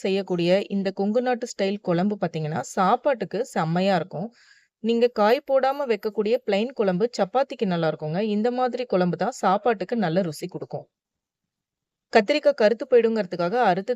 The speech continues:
தண்ணியில போட்டு வச்சிருந்தேன். நல்ல நாட்டு கத்திரிக்காயா கிடைச்சது, பிஞ்சு கத்திரிக்காயா. கத்திரிக்காய், முருங்கைக்காய் ரெண்டையுமே அறுத்து தண்ணியில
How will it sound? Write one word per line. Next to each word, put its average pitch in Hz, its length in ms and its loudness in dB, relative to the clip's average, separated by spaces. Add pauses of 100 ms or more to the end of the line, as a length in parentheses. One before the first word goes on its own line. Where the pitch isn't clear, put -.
தண்ணியில 196 300 -2
போட்டு 180 260 -6
வச்சிருந்தேன். 156 460 -6 (100)
நல்ல 214 300 4
நாட்டு 196 260 0 (100)
கத்திரிக்காயா 180 520 0
கிடைச்சது, 156 400 -4 (160)
பிஞ்சு 185 320 -2
கத்திரிக்காயா. 160 520 0 (460)
கத்திரிக்காய், 247 560 0
முருங்கைக்காய் 180 500 -2 (140)
ரெண்டையுமே 202 560 0 (340)
அறுத்து 208 260 -2 (100)
தண்ணியில 185 260 0